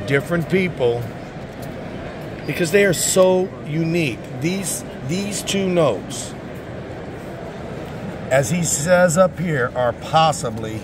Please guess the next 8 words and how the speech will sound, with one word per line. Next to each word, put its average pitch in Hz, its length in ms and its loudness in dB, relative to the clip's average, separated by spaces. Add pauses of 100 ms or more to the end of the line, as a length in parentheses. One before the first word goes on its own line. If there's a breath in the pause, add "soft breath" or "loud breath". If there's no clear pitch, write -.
(100)
unique, 123 420 -2 (720)
and 110 320 -2
they 123 140 4
were 135 140 0
not 131 400 2
meant 151 420 0
for 127 80 -4
circulation. 131 760 0